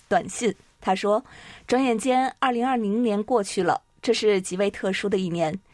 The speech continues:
尤其是前半年，比起以往，在家中的时间比在工作岗位更多一些。正因为如此，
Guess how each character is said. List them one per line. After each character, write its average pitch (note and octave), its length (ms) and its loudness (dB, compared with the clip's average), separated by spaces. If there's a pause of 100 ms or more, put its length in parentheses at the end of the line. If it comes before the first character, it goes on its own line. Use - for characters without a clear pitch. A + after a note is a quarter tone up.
(260)
尤 A3 140 4
其 A#3 200 -2
是 G#3 400 0
前 F3 260 -4
半 B3 180 -2
年， D3+ 240 -4 (280)
比 G#3 100 -2
起 F#3+ 240 -2
以 F3+ 60 2
往， E3 280 2 (340)
在 B3 320 2
家 C4+ 180 -6
中 C#4 140 -8
的 B3+ 100 -4
时 G#3+ 200 -4
间 C4 360 -2
比 F#3+ 160 -4
在 F#3 160 0
工 A3+ 160 -2
作 A#3 160 0
岗 F#3 240 -4
位 F#3 260 -2
更 F#3+ 160 0
多 G3+ 220 0
一 - 100 -6
些。 - 300 -4 (560)
正 A3+ 120 2
因 A#3 120 2
为 G#3+ 120 2
如 F3+ 180 -2
此， - 360 -6